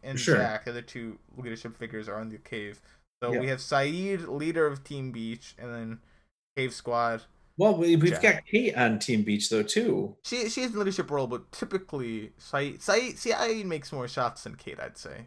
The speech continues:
Speaker 1: But Kate definitely is in the leadership role, I think. But yeah, people do go to her for guidance and ask her for her opinion, and she does a lot of, like, going out and stuff. So definitely
Speaker 2: Yeah.
Speaker 1: important.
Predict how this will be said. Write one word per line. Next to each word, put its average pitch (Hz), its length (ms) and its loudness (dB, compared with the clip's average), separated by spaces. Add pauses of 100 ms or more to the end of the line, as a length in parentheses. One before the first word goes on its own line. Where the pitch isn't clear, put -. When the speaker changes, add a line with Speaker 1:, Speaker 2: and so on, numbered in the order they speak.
Speaker 1:
But 151 200 -8
Kate 208 200 -2
definitely 160 360 2
is 127 80 -4
in 117 100 -8
the 107 80 -8
leadership 107 400 -10
role, 82 180 -6
I - 60 -8
think. - 240 -18
But - 80 -12
yeah, 80 60 -10
people 120 200 -12
do 127 140 -6
go 123 160 -2
to 120 80 -4
her 117 100 -4
for 113 120 -12
guidance 107 420 -8
and 110 100 -14
ask 107 240 -12
her 107 80 -10
for - 140 -12
her 110 60 -2
opinion, 113 300 -10
and 113 100 -10
she - 100 -20
does 120 240 -8 (400)
a 113 60 -2
lot 113 100 -2
of, 113 80 -8
like, 110 200 -4 (180)
going 117 280 -6
out 104 200 -8
and - 100 -14
stuff. 110 360 -10
So 110 220 -8 (300)
definitely 139 320 -4
Speaker 2:
Yeah. 107 40 -8 (140)
Speaker 1:
important. 87 220 -6